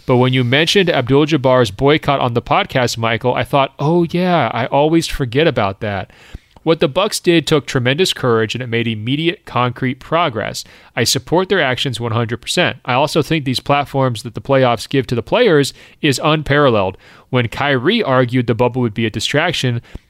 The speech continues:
with your words on Tommy Smith, John Carlos, and Kareem Abdul-Jabbar in mind, I firmly disagreed with Kyrie. Likewise, I think continuing the playoffs is the best option for drawing the greatest amount of attention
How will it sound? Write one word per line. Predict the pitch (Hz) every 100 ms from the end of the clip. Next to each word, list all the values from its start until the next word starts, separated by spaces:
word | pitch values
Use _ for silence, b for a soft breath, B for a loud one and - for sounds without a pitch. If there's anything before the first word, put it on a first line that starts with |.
| B
with | 135 123
your | 151 156
words | 143 143 127
on | 123
Tommy | 123 127 127
Smith, | - 131 120 -
John | 123 120
Carlos, | - 123 120 110
and | 120
Kareem | - 135 131
Abdul-Jabbar | 123 127 123 135 117 113 120 113
in | 107
mind, | 113 131 120 117 b b b
I | - 123
firmly | - - 139 143 143
disagreed | 127 123 - 123 120 113
with | 110 -
Kyrie. | 117 110 110 127 101
Likewise, | 110 135 131 123 123 123
I |
think | 104 135 127
continuing | 110 - 147 175 185 185
the | 180
playoffs | - 120 117 117
is | 110
the | 107
best | 98 123 139 165
option | 123 117 - 120
for | 120
drawing | 110 - 120 131 127
the |
greatest | 107 - 117 143 151
amount | 170 156 147
of | 160
attention | - 127 107 123 113